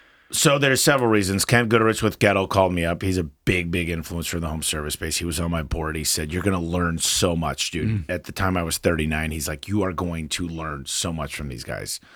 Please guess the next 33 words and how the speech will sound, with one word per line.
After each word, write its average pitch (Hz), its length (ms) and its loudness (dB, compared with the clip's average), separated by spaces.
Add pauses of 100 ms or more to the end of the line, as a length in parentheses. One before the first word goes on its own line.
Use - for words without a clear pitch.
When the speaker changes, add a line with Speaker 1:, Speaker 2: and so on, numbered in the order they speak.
(580)
Speaker 1:
Number 135 240 4
two 139 220 6
is 123 160 4
I 113 100 6
had 110 120 6
more 110 160 4
opportunities 107 580 4
than 95 100 4
I 95 120 4
had 90 160 2
cash. - 580 -2
Speaker 2:
Yep. - 220 -6 (200)
Speaker 1:
So 95 380 2
I 92 120 4
figured 101 300 4
I 95 120 4
could 87 240 -2 (340)
ten 120 180 4
X 131 120 2
the 131 120 4
business 127 360 4
or 98 60 2
double 98 260 4
it 104 80 4
myself 95 380 2
and 87 80 -4
take 85 180 0
on 85 160 2
all 78 120 -2
the 76 80 -4
risk. 69 420 -4 (960)
And 120 260 4
really, 123 520 4